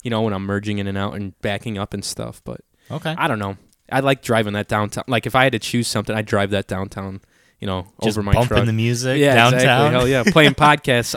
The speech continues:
Speaker 1: all day. But yeah, what else did you, is that all you did this week? Did you just work? And then did you do anything?
Speaker 2: <laughs>
Speaker 1: Did you, what the hell were you watching the other day?
Speaker 2: So,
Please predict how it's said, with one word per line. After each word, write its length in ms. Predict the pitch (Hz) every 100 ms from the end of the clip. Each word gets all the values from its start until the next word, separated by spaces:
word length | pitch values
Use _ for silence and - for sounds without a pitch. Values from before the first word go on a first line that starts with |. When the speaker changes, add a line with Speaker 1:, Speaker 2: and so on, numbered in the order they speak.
| -
Speaker 1:
all 200 | 139 135
day. 380 | 117 110 107 101 _ _ _ _ -
But 100 | 120
yeah, 180 | 123 123 101
what 140 | 131 185
else 160 | -
did 100 | 165
you, 60 | 156
is 160 | 123 120
that 120 | 160
all 100 | 175
you 80 | 185
did 180 | 127 170
this 180 | 240 240
week? 180 | 262 -
Did 100 | 151
you 80 |
just 120 | 143 113
work? 260 | 120 170 -
And 120 | 123
then 180 | 120 117
did 160 | 107 -
you 60 | 135
do 140 | 139
anything? 420 | 135 131 143 139 -
Speaker 2:
<laughs> 60 | _ _ -
Speaker 1:
Did 140 | 151 -
you, 160 | - 123
what 220 | 165 185 254
the 100 | 226
hell 120 | 240
were 120 | 233
you 100 | 185
watching 380 | 165 180 - 120
the 100 | 101
other 180 | 92 90
day? 80 |
Speaker 2:
So, 380 | 95 170 170 165